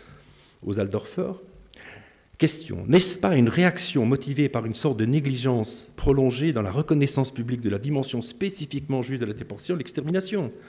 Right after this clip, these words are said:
N'est-ce pas aussi ce qui explique les réactions plus récentes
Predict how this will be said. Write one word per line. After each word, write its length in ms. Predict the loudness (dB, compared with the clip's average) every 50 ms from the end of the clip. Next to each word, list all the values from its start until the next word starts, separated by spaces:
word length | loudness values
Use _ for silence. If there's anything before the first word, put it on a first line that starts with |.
| -20 -20 -20 -20 -20 -20 -6 _
N'est-ce 220 | 2 2 4 4 2
pas 100 | 0 0
aussi 260 | 0 0 0 -2 -2
ce 100 | -4 -4
qui 140 | -2 0 0
explique 400 | 0 -2 -4 -4 -6 -4 0 0
les 80 | 0
réactions 420 | 0 2 0 -2 -2 -2 -2 -2 -2
plus 140 | 0 -2 -2
récentes 640 | -2 -2 -2 -2 0 0 0 0 -2 -6 -10 -16